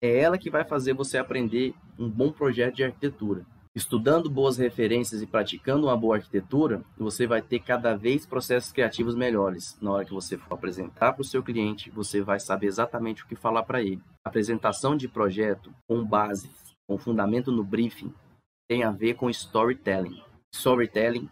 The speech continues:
storytelling tem a ver com anotação. Outra coisinha que, que é a segunda que eu tinha <laughs> pra falar pra vocês aqui, que o Edson Mafuz ensinou pra gente, é que um projeto que não tem memória não é um projeto completo.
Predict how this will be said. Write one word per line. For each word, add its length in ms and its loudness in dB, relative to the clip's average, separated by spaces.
storytelling 880 -2
tem 140 0
a 80 0
ver 160 0
com 160 0
anotação. 720 -2
Outra 180 -4
coisinha 400 0
que, 240 -6
que 100 -4
é 60 2
a 60 0
segunda 600 -4
que 60 -4
eu 80 0
tinha 240 -4
<laughs> 20 -4
pra 100 -6
falar 260 2
pra 100 -2
vocês 400 -6
aqui, 220 -10
que 100 -16
o 60 0
Edson 200 -6
Mafuz 320 -4
ensinou 300 -4
pra 180 -2
gente, 380 -6
é 80 -6
que 200 -4
um 120 -2
projeto 760 0
que 120 -6
não 200 0
tem 200 0
memória 760 0
não 300 -2
é 40 0
um 100 -4
projeto 360 -2
completo. 580 -6